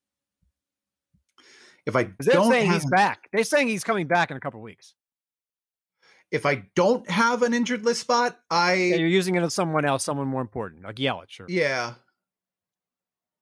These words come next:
Speaker 1: I, I probably, I, I'm leaning towards dropping him, yeah. I, h-, how can you be optimistic about Dinelson Lamet at this point?
Speaker 2: I'm not. But I think that the Padres are. <laughs>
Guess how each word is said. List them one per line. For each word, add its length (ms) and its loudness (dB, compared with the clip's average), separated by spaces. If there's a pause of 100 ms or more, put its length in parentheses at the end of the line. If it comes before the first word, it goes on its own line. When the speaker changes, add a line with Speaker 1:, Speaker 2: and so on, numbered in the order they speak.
(120)
Speaker 1:
I, 220 -2 (100)
I 140 2
probably, 720 -2
I, 180 -6
I'm 220 0
leaning 220 -4
towards 420 -2
dropping 380 -4
him, 160 -14
yeah. 200 -10 (220)
I, 120 2 (1120)
h-, 80 -14 (180)
how 280 0
can 180 -2
you 80 2
be 160 -2
optimistic 580 -2
about 240 -4
Dinelson 380 -6 (100)
Lamet 260 -2
at 140 -4
this 160 -4
point? 400 -16 (800)
Speaker 2:
I'm 100 -20
not. 320 -8 (540)
But 480 -2
I 160 -2
think 380 -4
that 280 -2 (720)
the 80 -8
Padres 480 -2
are. 400 2
<laughs> 40 -12